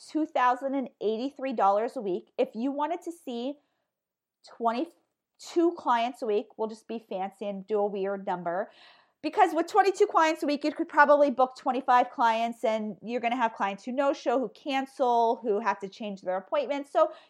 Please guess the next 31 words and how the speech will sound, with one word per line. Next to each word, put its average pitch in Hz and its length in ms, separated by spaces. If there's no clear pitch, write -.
you 370 100
schedule 339 400
twenty-five 262 800
a 214 80
week, 294 420
you 226 120
see 226 240
twenty-two, 320 800
you'd 294 120
have 330 220
to 330 160
charge 240 340
an 233 180
average 226 460
of 202 160
ninety-four 220 920
dollars 208 340
and 196 100
sixty-nine 190 480
cents. 339 260
So 330 60
let's 240 140
just 254 220
round 202 180
that 202 80
up 196 160
to 196 80
ninety-five 190 640
dollars 170 380
a 160 40
session. 151 520